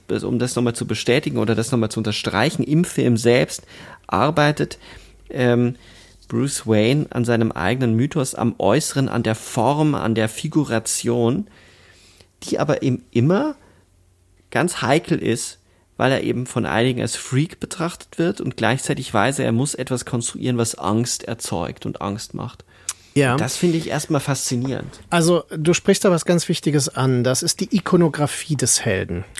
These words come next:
Speaker 2: Und, äh, wir hatten das nur angedeutet, äh, weil wir waren uns ja einig, der Held muss eine, oder die Heldin müssen, äh, übermenschliche Fähigkeiten besitzen. Und, ähm,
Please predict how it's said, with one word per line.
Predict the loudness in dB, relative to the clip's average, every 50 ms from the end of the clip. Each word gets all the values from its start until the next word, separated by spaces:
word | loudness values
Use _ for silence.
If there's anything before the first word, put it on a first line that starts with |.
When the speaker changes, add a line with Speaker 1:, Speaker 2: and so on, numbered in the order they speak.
| -4 0
Speaker 2:
Und, | 2 4 6 6 4 4 2 0 -2 0
äh, | 4 4 4 6 6
wir | 4 4
hatten | 4 4 4 4
das | 4 4 2
nur | 2 0 0
angedeutet, | 2 2 2 4 4 4 4 4 4 2 0 -2 -4 -4
äh, | 0
weil | 2 4 4 4 4 4 4 4 2 0 -2 -4 -4 0 2 2 4 4 2 0 -2 -8 -14 -14
wir | -12 -4 2 4 4 6
waren | 6 6 4
uns | 4 4 2
ja | 2 2
einig, | 2 2 2 2 2 2
der | 2 2 4 4
Held | 4 2 2 2
muss | 0 2 0 0
eine, | 0 0 2 2 4 4 2 2
oder | 0 0 -2
die | 0 0 2
Heldin | 2 4 4 4 4 2 2 0
müssen, | -4 -2 0 2 4 4 4 2 2 2 2 2 2 2 0 0 -2
äh, | -2 0 2 2 2 2 0 0 2
übermenschliche | 2 2 4 6 4 4 4 2 0 -2 0 2 2 2 2 0 0 -2 -2 -4 -4
Fähigkeiten | -6 -4 -2 -2 -2 -4 -4 -4 -4 -4 -4 -4 -4
besitzen. | -4 -4 -4 -4 -4 -4 -6 -6 -4 -6 -8 -8 -12 -16 -16 -16 -14 -12 -12 -12 -12 _ 0
Und, | 2 4 6 6 4 4 4 2 2 0 -2 -6 -4
ähm, | 0 2 2 4 4 4 2 2 2 2 0 0 -2 -2 -4 -6